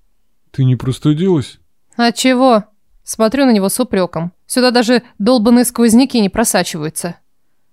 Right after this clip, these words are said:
Speaker 1: "Как книги?"
Speaker 2: Кивает Вил на принесенную им вчера стопку,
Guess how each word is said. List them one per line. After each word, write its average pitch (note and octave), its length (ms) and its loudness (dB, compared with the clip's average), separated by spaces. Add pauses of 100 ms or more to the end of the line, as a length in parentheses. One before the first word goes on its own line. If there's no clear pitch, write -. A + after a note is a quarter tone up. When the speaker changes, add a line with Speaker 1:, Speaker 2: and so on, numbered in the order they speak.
(500)
Speaker 1:
"Как F#3 300 0
книги?" D#3+ 440 0 (600)
Speaker 2:
Кивает B3+ 420 2
Вил C4 260 2
на G#3+ 300 4
принесенную A3+ 840 2
им A3+ 140 2
вчера A3 280 0
стопку, F#3 500 -4